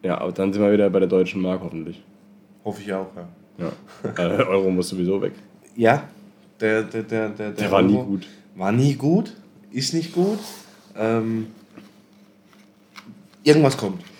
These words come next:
Speaker 1: Ich hab mir auch, jetzt nochmal zu, jetzt zum Euro mal, äh, hatte ich an Weihnachten ganz, ganz interessanten Gedanken. Und zwar habe ich, äh, ich krieg jedes Jahr von einer derselben Person, äh, eine Packung Roger
Speaker 2: Mhm.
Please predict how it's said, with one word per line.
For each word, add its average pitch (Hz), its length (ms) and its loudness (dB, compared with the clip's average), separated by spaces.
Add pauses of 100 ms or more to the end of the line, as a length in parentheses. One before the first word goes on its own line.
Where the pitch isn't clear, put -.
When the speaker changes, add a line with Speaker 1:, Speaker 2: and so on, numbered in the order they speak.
(240)
Speaker 1:
Ich - 160 0
hab 175 80 2
mir 170 120 4
auch, 170 140 4 (380)
jetzt - 160 -6
nochmal 147 280 6
zu, - 100 -8 (140)
jetzt 131 260 -2
zum 135 140 2
Euro 120 260 6
mal, 110 300 2 (300)
äh, 107 440 2 (100)
hatte 123 200 -8
ich 120 200 -8
an 120 120 0
Weihnachten 131 360 2
ganz, 123 200 0 (140)
ganz 123 180 2
interessanten 117 340 -2
Gedanken. 104 360 0 (540)
Und 101 140 -8
zwar 143 460 0 (540)
habe 120 260 2
ich, - 580 -4
äh, 101 280 4
ich 104 200 -12
krieg 139 320 2
jedes 170 320 4
Jahr 104 400 0 (400)
von 110 160 -6
einer 110 200 0
derselben 107 320 4
Person, 139 500 2 (1000)
äh, 107 380 4 (160)
eine 110 180 2
Packung 113 380 -2
Roger 110 380 4
Speaker 2:
Mhm. 214 80 -4